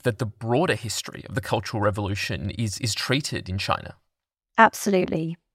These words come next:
Speaker 2: It's really so little discussed officially. So there was a verdict, uh, put out in the aftermath of the Cultural Revolution,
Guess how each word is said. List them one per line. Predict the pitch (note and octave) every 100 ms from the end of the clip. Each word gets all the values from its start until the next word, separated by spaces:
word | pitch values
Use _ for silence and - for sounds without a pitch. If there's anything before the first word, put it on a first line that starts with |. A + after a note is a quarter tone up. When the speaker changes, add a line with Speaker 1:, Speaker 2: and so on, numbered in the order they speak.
| _
Speaker 2:
It's | A#3 A#3+ - B3+
really | C#4+ D#4 B3+ G#3+
so | - C#4
little | C4+ B3+ A#3+ A3+ - A3
discussed | G3 - G#3 F3+ -
officially. | F3+ F#3+ - E3+ D#3+
So | - G#3
there | G3+ A#3
was | C4+ C4+ - - _ _ _ _ -
a | G3+
verdict, | G3+ C4 B3 A3+ - - - -
uh, | F#3+ F#3+
put | - - -
out | F#3+ F3+ - - - _ _
in | - F#3+
the | G3
aftermath | G3 F3+ - F3 E3
of | F3+ -
the |
Cultural | - F3+ - - E3+
Revolution, | E3+ E3+ F3 E3+ - E3 D#3+